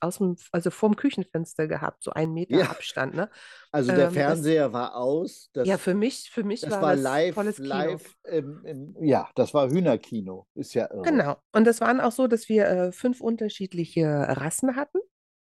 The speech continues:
Speaker 1: und die
Speaker 2: Ach.
Speaker 1: dann natürlich auch unterschiedliche Eier gelegt haben. Also das eine, das hat so türkisblaue Eier gelegt, das andere hat ganz dunkelbraune gelegt, dann hatten wir beigefarbene Eier und weiße Eier. Also das ist natürlich witzig, wenn du dann so und den Kühlschrank auch mit, äh,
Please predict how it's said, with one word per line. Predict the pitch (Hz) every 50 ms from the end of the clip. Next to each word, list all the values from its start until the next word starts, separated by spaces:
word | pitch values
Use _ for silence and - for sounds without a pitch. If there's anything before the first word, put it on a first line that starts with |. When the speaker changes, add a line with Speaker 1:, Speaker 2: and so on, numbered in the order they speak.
| _ _ _ _ -
Speaker 1:
und | 208 208 208 208 214 208 -
die | 214
Speaker 2:
Ach. | 202
Speaker 1:
dann | 202 190 196
natürlich | 196 196 - - 226 208 214 - - -
auch | 165
unterschiedliche | - 196 196 196 190 175 - - 165 160 - 147 143 - - - -
Eier | 180 226 247 240
gelegt | 220 233 226 220 226 226 _ -
haben. | - 220 214 214 -
Also | 151 151 156
das | 151 - -
eine, | - - 165 165 175
das | 170 165 - - -
hat | 147 143 -
so | - -
türkisblaue | - _ - - 175 - - - 180 - - - - 143 139 147 175 220 - -
Eier | 220 220 220 220 220
gelegt, | 214 226 214 208 208 208 208 220 _ -
das | - - 143 -
andere | - 156 160 165 160 143
hat | 143 - _
ganz | - 135 143 - - -
dunkelbraune | 208 233 277 - 330 277 220 - 208 208 208 214 220 226 220 208
gelegt, | 208 202 202 202 202 202 202 202 -
dann | 175 156 -
hatten | 156 - _ 160
wir | 156 - - - -
beigefarbene | - - - 196 208 - - - 190 185 175 170 - 185 175 - 170
Eier | 165 160 165 165 165 -
und | - 143 135 143
weiße | 147 151 180 196 - - - -
Eier. | - 165 160 160 156 160 - _ - - - - - - - _ _ _ -
Also | 190 196 190 190
das | 190 190 -
ist | 220 226 -
natürlich | 196 185 - 214 185 190 180 -
witzig, | 196 196 - - 185 175 -
wenn | - 160 165
du | 160 156
dann | - 156 156 156
so | 156
und | - - 160 -
den | 170 165
Kühlschrank | - - 226 - - 139 127 -
auch | - - - - _ -
mit, | 175 170 - - -
äh, | - 170 160 156